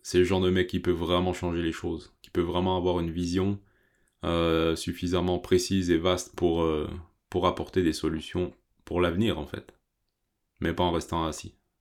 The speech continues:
Pas en se plaignant, pas en se disant que tout est foutu et tout ça, c'est la faute à la méchante société, blabla. C'est, non, il faut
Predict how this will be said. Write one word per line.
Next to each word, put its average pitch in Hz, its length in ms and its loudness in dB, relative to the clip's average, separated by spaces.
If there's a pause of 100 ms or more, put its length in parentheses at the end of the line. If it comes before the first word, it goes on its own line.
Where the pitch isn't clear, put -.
(140)
Pas 92 80 0
en 90 80 0
se - 80 -6
plaignant, 85 380 -2
pas 87 120 -4
en 85 240 0
se 78 60 -6
disant 85 300 -4
que - 120 -4
tout - 240 -2
est 80 40 4
foutu 87 480 -4
et 85 80 -4
tout - 80 -16
ça, 87 140 0
c'est - 140 -6
la 82 120 -2
faute - 260 -6
à 78 60 -2
la 80 120 -2
méchante 80 360 -8
société, - 560 -2
blabla. 85 360 -4 (720)
C'est, 80 440 0
non, 85 200 -6 (140)
il 87 140 -6
faut 78 360 -6